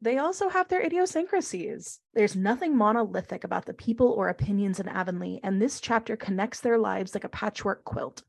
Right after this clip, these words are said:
We also learn a lot about how Diana and Anne relate to their community and how their savvy relationships with their neighbors allow them to collect funds and begin to change hearts and minds about the A V I S.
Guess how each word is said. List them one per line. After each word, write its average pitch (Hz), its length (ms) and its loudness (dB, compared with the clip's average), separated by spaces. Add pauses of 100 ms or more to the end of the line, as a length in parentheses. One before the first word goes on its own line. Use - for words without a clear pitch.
(120)
We 214 140 2
also 254 320 2
learn 208 180 6
a 196 60 4
lot 190 240 2
about 196 260 2
how 196 180 -2
Diana 190 440 2
and 202 280 2
Anne 202 300 4
relate 180 360 -2
to 202 100 -4
their 185 120 0
community 180 540 -2
and 220 100 0
how 247 160 0
their 240 140 6
savvy 240 460 4
relationships 214 680 4
with 214 80 2
their 185 140 2
neighbors 175 420 -2
allow 190 260 4
them 220 180 4
to 202 100 -6
collect 220 400 -2
funds 240 500 4
and 220 160 6
begin 240 280 -2
to 269 80 -2
change 208 360 -2
hearts 202 320 -2
and 202 80 2
minds 180 320 -4
about 185 220 -6
the - 120 -6
A 180 40 0
V 175 160 -8
I 185 100 -6
S. - 460 -8